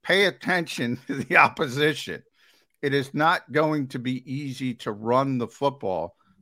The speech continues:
This has gotta be where Jalen Hurts and company gets going. If, if you have a good running game against Tampa Bay, I,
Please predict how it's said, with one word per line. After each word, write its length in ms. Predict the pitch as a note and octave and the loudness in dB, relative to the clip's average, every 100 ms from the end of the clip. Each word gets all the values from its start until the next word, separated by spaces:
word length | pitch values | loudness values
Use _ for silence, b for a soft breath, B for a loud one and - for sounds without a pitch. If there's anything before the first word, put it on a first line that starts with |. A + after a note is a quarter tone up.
| - | -4
This 200 | D3 D#3+ | -4 -4
has 140 | F3+ | -4
gotta 280 | - B2 A#2+ | 2 4 4
be 200 | A2 A#2 | 0 -6
where 200 | A2+ A2 | -4 -4
Jalen 480 | F#2 B2 B2 A2 G2+ | -2 0 0 -2 -4
Hurts 580 | A2+ D#3 F3 B2+ - - | -2 -2 0 -2 -6 -14
and 160 | F2 | -14
company 600 | - A#2 A#2 A2 F#2+ F#2+ - _ _ _ _ - | -6 -4 -4 -6 -8 -10 -16 _ _ _ _ -2
gets 320 | C3 B2+ - | -2 -2 -8
going. 720 | - B2 E3 D#3 E2+ C#2+ G2 _ _ _ _ _ - | -4 0 0 -2 -6 -10 -16 _ _ _ _ _ -4
If, 200 | B2+ B2+ - | -4 -4 -10
if 240 | C#3+ - | -10 -8
you 180 | D#3+ A3+ | 0 4
have 180 | G3 C#3+ | 4 4
a 100 | A#2 | -2
good 420 | G2+ C#3 E3+ C3+ | -2 -2 -2 -2
running 460 | A#2+ B2+ E3 D#3+ | 0 0 0 -4
game 560 | C3 C#3+ D3 D#3+ E3+ D#3+ _ - | -4 -4 -4 -4 -8 -14 _ -10
against 460 | A2+ B2 B2 - - | -6 -4 -4 -6 -4
Tampa 320 | C3+ C3 A2+ | -2 -2 -6
Bay, 420 | G#2 A#2 C#3 D3 _ _ _ | 0 0 0 -4 _ _ _
I, 220 | - A2+ | -2 -2